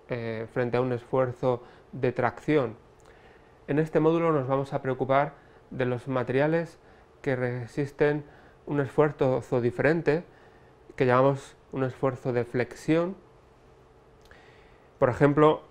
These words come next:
si pensamos en nuestro brazo, cuando levantamos un peso, lo que estamos resistiendo es un esfuerzo de este tipo, como, como veremos,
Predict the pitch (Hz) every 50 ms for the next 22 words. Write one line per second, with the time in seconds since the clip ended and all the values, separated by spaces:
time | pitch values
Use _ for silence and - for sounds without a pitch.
0 | - - - - 156 135 - 131 123 117 - 143 139 143 143 139 135 - - -
1 | - - - - - - - _ _ _ - _ - 143 131 127 127 127 123 -
2 | - 131 120 120 127 147 165 160 - 180 175 180 180 - - - - - - -
3 | - - - - 127 123 117 123 123 120 120 120 117 113 135 135 143 139 135 131
4 | - - 151 135 127 127 120 - - 160 175 160 - 165 165 170 160 - - -
5 | - - - - - - - 147 139 127 127 135 127 123 127 127 - - - -
6 | - - - 120 - - 135 135 135 127 131 127 - 143 127 - - 147 143 143
7 | 143 139 139 139 135 - - - - - - - - - 156 151 143 127 123 -
8 | 156 151 139 - - 127 120 123 120 - 127 120 143 139 135 - 123 113 - 120
9 | 117 113 113 110 110 113 - 127 120 117 117 117 127 127 127 127 123 - - -